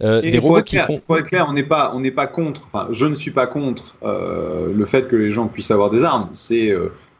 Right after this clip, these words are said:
Speaker 2: qu'on puisse avoir une régulation qui permet de vérifier que les truands, euh, les malades mentaux, les gens, les jeunes, et cetera, qui ne sont pas censés avoir accès à des armes, n'y aient pas accès.
Speaker 1: Hmm.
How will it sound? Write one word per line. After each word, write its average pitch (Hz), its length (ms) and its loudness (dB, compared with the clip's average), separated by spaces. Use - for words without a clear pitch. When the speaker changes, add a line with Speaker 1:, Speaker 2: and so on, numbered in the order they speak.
Speaker 2:
qu'on 104 120 0
puisse 131 200 -2
avoir 110 640 2
une 98 240 -4
régulation 110 720 2
qui 120 220 -6
permet 113 260 2
de 104 40 -2
vérifier 104 520 2
que 120 500 4
les 113 160 2
truands, 127 760 2
euh, 98 180 4
les 113 120 2
malades 120 240 2
mentaux, 123 500 4
les 113 160 2
gens, 113 220 -2
les 113 180 4
jeunes, 120 380 4
et 98 40 -12
cetera, 117 440 -2
qui 120 120 -6
ne 98 120 -2
sont 110 160 -4
pas 143 100 2
censés 131 320 0
avoir 107 560 0
accès 107 340 -2
à 104 100 0
des 95 180 -2
armes, 156 300 0
n'y 110 120 0
aient 110 40 0
pas 123 120 0
accès. 101 260 -4
Speaker 1:
Hmm. 101 160 -2